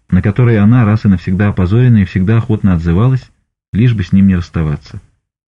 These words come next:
Что это, любовь, страсть, привычка? Не знаю. Об этом несоответствии надо бы спрашивать не у меня, а у женщин.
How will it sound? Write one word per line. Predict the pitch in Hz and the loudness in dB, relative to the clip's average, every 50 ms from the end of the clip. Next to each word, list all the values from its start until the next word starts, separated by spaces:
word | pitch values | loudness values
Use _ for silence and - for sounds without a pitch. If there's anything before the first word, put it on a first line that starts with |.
| _ _ _ | _ _ _
Что | - - - 151 | -16 -8 -6 -4
это, | 156 120 - - | -4 -4 -4 -2
любовь, | 78 92 98 92 107 131 135 - - _ _ - _ _ _ | -2 -2 0 0 0 -2 -2 -4 -12 _ _ -20 _ _ _
страсть, | - - - 87 101 120 123 _ - | -10 -4 -2 0 0 0 -2 _ -6
привычка? | - 80 80 82 113 120 - - 117 120 - _ _ _ _ _ _ _ _ _ - | -4 -2 -2 -2 -2 -4 -4 -6 -8 -8 -8 _ _ _ _ _ _ _ _ _ -2
Не | 95 95 98 | 0 0 0
знаю. | 87 87 76 71 71 67 65 - - _ _ _ _ _ _ _ _ _ _ _ _ _ _ - _ _ _ - - - | 2 0 -2 -2 -2 -6 -8 -12 -16 _ _ _ _ _ _ _ _ _ _ _ _ _ _ -20 _ _ _ -20 -14 -6
Об | - 101 92 104 | -2 0 0 0
этом | 101 - 107 | 2 2 2
несоответствии | 104 98 - 101 92 - 101 104 104 - - 98 95 | 2 2 2 0 -2 0 0 -2 -2 -2 -2 0 0
надо | 95 92 87 | 2 2 0
бы | 87 92 | -2 -4
спрашивать | - - 98 98 90 - 98 87 - | -4 -2 -2 -2 -2 -2 -2 -2 0
не | - 90 90 | 2 2 4
у | 87 | 4
меня, | 85 85 85 87 92 95 - | 4 4 4 2 2 0 0
а | 87 92 | 0 0
у | 95 95 92 | 0 0 0
женщин. | 104 127 - 104 85 - - 76 69 | 0 2 0 0 -2 -2 -6 -6 -6